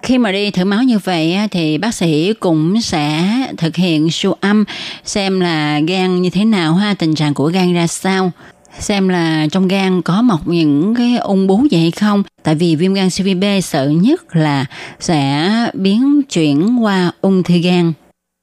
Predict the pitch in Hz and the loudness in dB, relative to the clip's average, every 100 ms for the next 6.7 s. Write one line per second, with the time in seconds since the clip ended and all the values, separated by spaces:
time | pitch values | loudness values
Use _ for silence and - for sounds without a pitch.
0 | _ 185 196 196 196 202 226 220 165 170 | _ -4 -2 0 0 2 2 2 2 2
1 | 202 311 392 - 175 160 160 156 151 147 | 2 2 0 -4 -2 0 0 0 0 -2
2 | 160 247 220 185 165 101 180 - 208 196 | -2 -2 0 -2 -2 -4 -2 0 0 2
3 | 180 151 156 143 139 156 165 151 170 180 | 2 2 2 2 2 2 0 0 0 0
4 | 175 - 156 139 175 - 220 247 208 185 | 0 -2 -2 0 0 0 0 0 0 0
5 | 160 147 160 - - - - - 165 160 | 0 2 0 -2 -10 -20 -12 -2 0 2
6 | 247 - 247 - 196 202 214 | 0 -2 -4 -2 -2 0 0